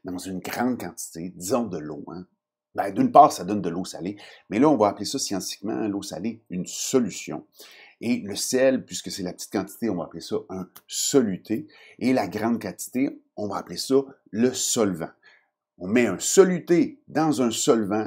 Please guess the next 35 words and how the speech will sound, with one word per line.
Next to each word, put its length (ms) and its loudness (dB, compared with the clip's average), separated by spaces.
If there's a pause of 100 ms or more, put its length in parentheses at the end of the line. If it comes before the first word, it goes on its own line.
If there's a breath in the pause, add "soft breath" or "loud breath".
et 80 -14
ça 160 -6
donne 180 2
une 220 -6
solution. 800 0 (480 loud breath)
Ça 160 -4
fera 180 -4
partie, 280 -6
bien 140 0
entendu, 420 -8
d'une 240 -4
autre 140 -2
capsule 500 -4 (420 loud breath)
et 180 -4
vous 340 -8
y 120 -6
référerez 640 -8
pour 160 -12
avoir 200 -2
un 40 -6
peu 100 -10
plus 180 -6
de 80 -4
détails. 360 -12 (440 loud breath)
On 100 0
part 200 10
de 80 6
là, 360 6 (520 soft breath)
on 100 -6
va 220 4
se 440 2
schématiser 680 0
ça 180 2
comme 200 -2
étant 340 2